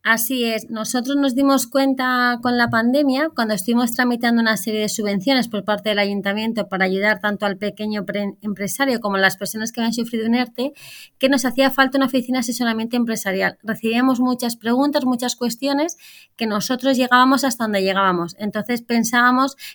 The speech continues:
que era necesario complementar el servicio del punto de atención al emprendimiento creando una oficina de asesoramiento empresarial.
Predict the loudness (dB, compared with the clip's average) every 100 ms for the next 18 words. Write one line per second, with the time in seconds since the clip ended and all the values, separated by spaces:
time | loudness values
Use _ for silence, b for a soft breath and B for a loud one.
0 | _ 0 2 2 0 2 0 0 0 0
1 | -2 -2 -2 2 2 2 0 0 0 0
2 | -2 -4 -2 0 0 0 0 2 0 0
3 | 2 4 4 2 0 -2 B B B -4
4 | 2 4 4 4 2 0 0 0 0 0
5 | 0 -2 -2 -2 -2 0 -2 -2 -4 -2
6 | 0 -2